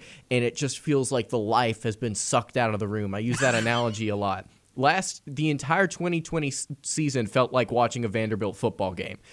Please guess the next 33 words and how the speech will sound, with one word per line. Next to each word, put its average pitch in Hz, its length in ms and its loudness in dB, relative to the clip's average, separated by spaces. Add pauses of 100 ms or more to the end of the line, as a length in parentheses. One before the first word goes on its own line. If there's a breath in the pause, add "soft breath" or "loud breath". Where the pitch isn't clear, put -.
(160 soft breath)
Just 147 220 -2
the 139 80 2
life 131 420 2
was 131 160 -2
sucked - 400 0
out 110 160 2
of 98 100 -2
it. 101 120 0
It 107 100 0
didn't 135 220 0
feel 131 280 2
real, 131 340 2
and 120 100 0
even 143 220 0
the 135 60 0
moments 123 360 -2
that 127 100 0
were 120 140 2
exciting 123 640 0 (360 loud breath)
didn't 151 300 2
feel 151 260 2
as 131 100 2
exciting 127 480 2
as 110 140 -4
they 107 160 0
could 113 320 -2
have 90 140 -6
been. 87 260 -10 (380)
Looking 143 300 2
at 139 120 4
it 117 140 2
this 143 280 2
year, 143 320 2